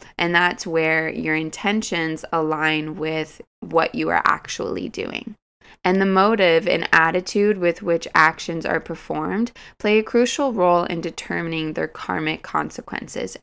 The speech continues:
Everything is karma. Everything that happens to us, good or bad, and everything we do to others has a karmic cycle. And it's crucial that we are aware of what we are doing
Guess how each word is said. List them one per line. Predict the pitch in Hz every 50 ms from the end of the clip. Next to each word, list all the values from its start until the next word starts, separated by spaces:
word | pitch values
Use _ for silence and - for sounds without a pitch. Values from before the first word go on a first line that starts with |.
| _ -
Everything | 190 214 233 226 240 262 262 240 - 196 180
is | 170 175 -
karma. | - - - 156 160 87 - - - - - -
Everything | - 180 196 233 233 254 247 - 262 254 240
that | 233 220 208
happens | 196 - 160 156 - - 165 165 160 - -
to | - - 156
us, | 156 156 160 156 - - - - - _ _ _ _ 165 156
good | - 190 196 208
or | - - 175 170
bad, | 165 160 147 147 147 151 165 170 - - - - - - -
and | - 175 - -
everything | 190 196 214 233 226 - 247 226 214 196
we | 170 175 175
do | 170 160 175 160 160 160
to | - - -
others | - 165 156 156 175 180 190 214 233 233 -
has | - - 214 214 214 233
a | 226
karmic | - - - 185 170 170 170 170 - -
cycle. | - - - - - - - - - - 208 - _ _ _ _ _ -
And | - 185 180 180 175 180 175 - -
it's | - 175 175 - - - - _
crucial | - - - 233 233 254 277 277 - - 180 165 160 160 156 160
that | 156 165 165 165 165 165 - - - _ _ _
we | - 175 180
are | 180 180
aware | 175 175 175 175 180 185 202 -
of | - - 196 180
what | 175 170 170 - -
we | - 170 165
are | 165 165 160
doing | 160 - - 170 156 160 165 175 196 220 240 247